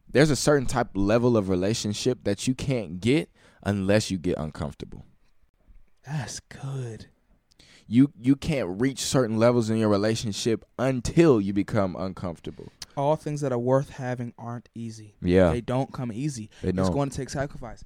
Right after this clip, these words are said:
Speaker 2: A God-centered relationship, it's gonna be tough.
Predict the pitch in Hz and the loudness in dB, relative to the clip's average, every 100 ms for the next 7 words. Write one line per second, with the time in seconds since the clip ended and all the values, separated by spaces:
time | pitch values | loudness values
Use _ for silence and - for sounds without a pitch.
0 | - - - 156 135 175 202 190 196 170 | -14 -14 -8 -6 2 4 4 4 0 2
1 | 156 180 - 151 135 _ - - - - | 2 0 -2 -4 -4 _ -20 -20 -20 -20
2 | _ _ 165 190 196 240 233 247 285 147 | _ _ -2 2 2 2 0 2 2 0
3 | - | -6